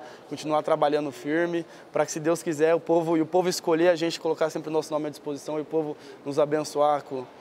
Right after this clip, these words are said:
com o seu voto. Se tiver que for da vontade de Deus e da vontade do povo, vai ser. Então, nesse, nessa, nesse quesito, a gente fica muito tranquilo.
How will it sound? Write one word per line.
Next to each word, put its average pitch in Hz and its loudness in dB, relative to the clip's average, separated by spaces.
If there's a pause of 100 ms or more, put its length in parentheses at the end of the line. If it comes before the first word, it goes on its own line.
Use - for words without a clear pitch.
(240)
com 151 -2
o 147 -2
seu 151 0
voto. 147 2
Se 185 -6
tiver 185 4
que 185 -12
for 185 0
da 170 4
vontade 156 -2
de 139 -8
Deus 147 -2
e 139 -8
da 147 2
vontade 139 -2
do 135 -8
povo, 156 -4 (360)
vai 139 2
ser. 156 -2
Então, 175 -2
nesse, 170 -6
nessa, 156 -4 (220)
nesse 156 -4
quesito, 156 -2
a 160 4
gente 160 -4
fica 170 -4
muito 170 -4
tranquilo. 160 0